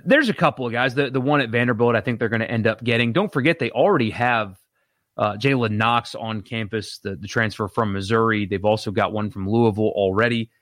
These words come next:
You're also gonna see another round of portal entries after spring practice. Uh, so if they don't add one by the drop dead date here in a few days, does not mean they're, uh, not going to add one at some point. Uh,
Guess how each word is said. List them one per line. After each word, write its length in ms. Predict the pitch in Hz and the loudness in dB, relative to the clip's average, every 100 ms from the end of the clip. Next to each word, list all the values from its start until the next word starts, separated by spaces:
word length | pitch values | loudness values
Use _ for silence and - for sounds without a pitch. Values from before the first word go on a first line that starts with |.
| _ _ - | _ _ 0
You're 180 | 120 | 2
also 220 | 131 - 139 | 2 0 0
gonna 180 | 123 | 0
see 240 | 104 - 117 | 0 0 0
another 280 | 107 104 120 | 0 0 2
round 320 | 120 120 117 | 2 0 -2
of 140 | 107 | -6
portal 400 | _ 131 127 120 | _ -2 -2 0
entries 380 | 127 110 131 113 | 0 0 0 0
after 360 | 101 101 - 120 | 0 -4 -4 -8
spring 320 | - 127 113 | -4 -2 0
practice. 600 | 117 113 - 127 - - _ _ _ _ | 0 -2 -4 -10 -10 -18 _ _ _ _
Uh, 200 | 117 101 | -2 -2
so 560 | - - 123 113 110 - _ | 0 2 4 4 0 -8 _
if 460 | 147 175 - - _ _ _ | 0 0 -2 -16 _ _ _
they 140 | 135 | -2
don't 220 | 139 139 135 | 2 0 0
add 320 | 127 139 110 | 0 0 -2
one 300 | 120 120 110 | -4 -4 -4
by 640 | 98 120 120 113 110 104 _ _ - | 0 2 2 0 -4 -8 _ _ -10
the 80 | |
drop 420 | 113 120 127 - 127 | -4 2 2 0 -4
dead 280 | 113 101 | -4 -4
date 280 | 101 107 104 | -2 -2 -4
here 200 | 98 120 | -4 -2
in 80 | 113 | 0
a 40 | |
few 200 | 95 117 | -2 -4
days, 320 | 98 107 110 98 | 0 0 0 -4
does 200 | 98 - | -8 -2
not 220 | 107 104 | -2 -2
mean 240 | 110 113 | -2 0
they're, 260 | 104 98 - - 98 - - _ _ _ | 0 0 -2 -14 -16 -16 -20 _ _ _
uh, 260 | 107 104 87 76 - - | -4 -2 -4 -10 -14 0
not 360 | 123 127 127 | 2 2 0
going 320 | 123 120 123 113 | -6 -4 -4 -4
to 140 | 143 | -2
add 220 | 117 120 | -2 -2
one 180 | 123 127 | -4 -4
at 100 | 104 | -6
some 240 | - 123 | -4 -4
point. 360 | - 120 131 - _ _ _ _ _ _ | -2 -2 -2 -2 _ _ _ _ _ _
Uh, 100 | 110 | -14